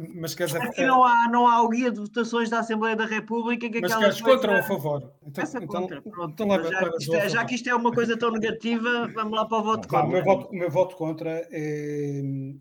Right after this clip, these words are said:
Speaker 1: é o, uma, o, o nosso processo, eh, do novo Aeroporto Internacional de Lisboa, não é? Hoje o I M T lançou o concurso público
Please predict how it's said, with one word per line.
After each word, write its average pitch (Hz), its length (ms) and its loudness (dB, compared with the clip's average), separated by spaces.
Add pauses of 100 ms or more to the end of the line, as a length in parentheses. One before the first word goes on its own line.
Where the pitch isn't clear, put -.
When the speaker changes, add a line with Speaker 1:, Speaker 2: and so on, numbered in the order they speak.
Speaker 1:
é 208 80 -6
o, 151 260 -4
uma, 135 280 -8 (300)
o, 131 600 -12
o 143 40 -4
nosso 135 680 -6 (180)
processo, 135 840 -10 (360)
eh, 135 380 -4
do 127 640 -8
novo 151 280 -2
Aeroporto 139 520 -2
Internacional 139 560 -6
de 139 120 -12
Lisboa, 117 420 -12
não 120 100 -14
é? 139 160 -8 (360)
Hoje 165 480 -2
o 151 400 -2
I 151 120 2
M 147 200 0
T 156 260 -2
lançou 143 840 -4
o 151 60 -10
concurso 156 480 -8
público 139 460 -4